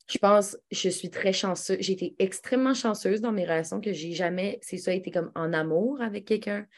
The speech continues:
d'abusif ou dans une relation très longue avec quelqu'un d'abusif.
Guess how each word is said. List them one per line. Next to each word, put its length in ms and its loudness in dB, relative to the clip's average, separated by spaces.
d'abusif 540 2
ou 40 -4
dans 160 4
une 140 -2
relation 340 -2
très 240 2
longue 360 4
avec 200 0
quelqu'un 240 0
d'abusif. 440 2